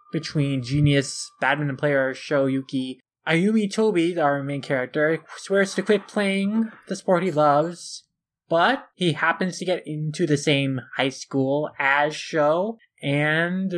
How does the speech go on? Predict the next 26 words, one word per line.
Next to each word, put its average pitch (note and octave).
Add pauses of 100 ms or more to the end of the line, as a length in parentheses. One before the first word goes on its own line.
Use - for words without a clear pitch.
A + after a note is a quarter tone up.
will C#3
he E3+
ever E3
get D#3 (200)
the E3+
chance D#3+
to C#3+
shine D#3
then? B3
Well, C3+
nothing E3
is F3
impossible F#3
in C#3+
a C#3+
sport E3
where D3+
the D3
smashes E3
can E3
go D#3+
as E3
fast G#3+
as C#3+
four D#3+
hundred F3